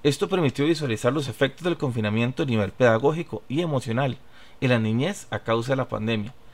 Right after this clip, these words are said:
debido a que se redujeron las posibilidades de socializar, los espacios de recreación y actividades al aire libre, así como también dejaron de compartir con otros integrantes de la familia y a participar de celebraciones.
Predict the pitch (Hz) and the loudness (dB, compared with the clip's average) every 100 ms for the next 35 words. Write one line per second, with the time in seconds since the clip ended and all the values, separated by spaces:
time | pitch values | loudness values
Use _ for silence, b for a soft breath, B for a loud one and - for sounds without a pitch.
0 | b b - 127 120 120 139 160 147 151 | b b -10 0 2 4 2 0 0 0
1 | 156 156 131 110 107 143 151 147 147 120 | 2 2 2 2 0 -2 -2 0 2 2
2 | 104 - 123 156 160 147 135 143 B B | -2 -6 -4 -4 -2 0 0 0 B B
3 | B - 131 131 - 143 170 170 151 147 | B -4 -2 -2 0 0 0 0 0 0
4 | 110 - 151 185 - - 131 - 110 107 | -2 0 0 0 -4 -4 -4 -2 0 2
5 | 117 156 180 - 117 113 110 113 143 117 | 4 2 0 -4 2 2 4 4 2 2
6 | 95 B B B B - 107 123 147 147 | -2 B B B B -4 0 0 2 2
7 | 135 117 120 131 123 139 131 117 117 101 | 2 2 0 0 0 2 0 0 0 0
8 | 107 - 113 B B - 104 104 113 151 | -2 -2 -4 B B -12 -6 0 0 0
9 | 151 151 165 156 151 156 156 180 165 151 | -4 -4 0 0 0 0 2 2 0 2
10 | 131 147 B B - 156 160 175 175 160 | 0 0 B B 2 4 4 2 0 -4
11 | - 117 113 113 110 107 110 110 104 120 | 2 2 2 0 0 0 0 -4 -8 -10
12 | - | -16